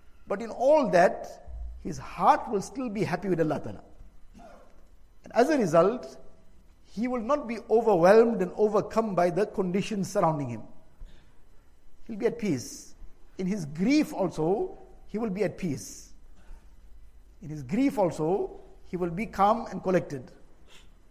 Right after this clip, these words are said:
In whatever challenges are there, he will still be under control. So this is the effect of a person having acquired the shukr. So there's muraqabah of shukr. There's muraqabah of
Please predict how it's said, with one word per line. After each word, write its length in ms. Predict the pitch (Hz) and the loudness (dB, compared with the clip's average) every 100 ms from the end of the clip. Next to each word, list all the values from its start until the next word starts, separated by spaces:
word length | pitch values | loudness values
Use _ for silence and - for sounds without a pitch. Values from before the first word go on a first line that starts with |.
| - _ _ - - | -20 _ _ -20 -16
In 120 | 165 | -8
whatever 260 | 226 294 226 | -2 2 4
challenges 420 | 208 226 214 185 | 4 2 2 4
are 100 | 165 | 4
there, 360 | 170 196 233 - - - - | 4 2 2 -4 -16 -20 -8
he 60 | 196 | -6
will 100 | 180 | -6
still 260 | - 254 | -6 -6
be 120 | 190 | -2
under 180 | 196 190 | 0 0
control. 440 | 165 151 139 117 95 - - - - - - - - | -2 -4 -4 -6 -8 -18 -20 -20 -20 -20 -20 -20 -12
So 60 | |
this 200 | 151 269 | -6 -4
is 180 | 254 160 | -2 -2
the 120 | 175 | -2
effect 540 | 196 - 226 - - - - - - - - - | -2 0 -2 -2 -12 -18 -20 -20 -20 -20 -20 -8
of 140 | 170 170 | -6 -6
a 60 | |
person 540 | 170 208 202 226 247 - - - | -2 0 0 -2 -4 -12 -18 -8
having 300 | 165 190 180 | -8 -6 -8
acquired 400 | - 190 190 160 | 0 2 2 -2
the 60 | |
shukr. 440 | 156 - 190 143 127 | -6 -8 -6 -6 -4
So 100 | 165 | -6
there's 160 | 165 | -6
muraqabah 400 | 170 196 202 208 | 0 0 2 0
of 180 | 170 - | 0 0
shukr. 320 | 233 180 123 - - - - - - - | -4 -2 -4 -6 -18 -20 -20 -20 -20 -14
There's 120 | 143 | -10
muraqabah 640 | 170 190 202 202 180 175 | 2 2 4 4 6 6
of 100 | 226 | 4